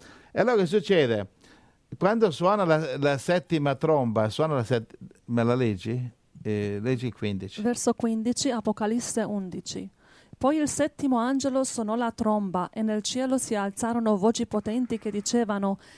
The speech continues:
Speaker 2: "Il regno del mondo è passato al nostro Signore e al suo Cristo, ed egli regnerà nei secoli dei secoli."
Speaker 1: Allora, la settima tromba sarebbe la stessa tromba di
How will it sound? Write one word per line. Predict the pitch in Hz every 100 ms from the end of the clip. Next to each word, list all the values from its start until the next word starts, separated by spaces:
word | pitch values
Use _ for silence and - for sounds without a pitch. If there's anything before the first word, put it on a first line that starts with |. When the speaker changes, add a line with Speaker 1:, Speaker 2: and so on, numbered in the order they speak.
| -
Speaker 2:
"Il | 233 233
regno | 226 330 320
del | 277 269
mondo | 247 311 311 311 302
è | 226
passato | - 185 - 254 294 269
al |
nostro | 233 220 208
Signore | - 202 214 269 302 294
e | 233
al | 208 -
suo | 214 196
Cristo, | 233 214 - - 165 165 _ _
ed | - 208
egli | 254 294 277
regnerà | 247 214 196 214
nei | 208
secoli | - 277 285 233
dei | 196
secoli." | 196 190 170 170 156 - -
Speaker 1:
Allora, | 160 185 156 131
la | 143
settima | 135 190 202 185 165
tromba | 143 165 175 139 127 117 117 123 -
sarebbe | 120 143 156 147 127 131
la | 127
stessa | - 170 175 - 147
tromba | 147 160 151 123 120 120
di | 113 131 131 127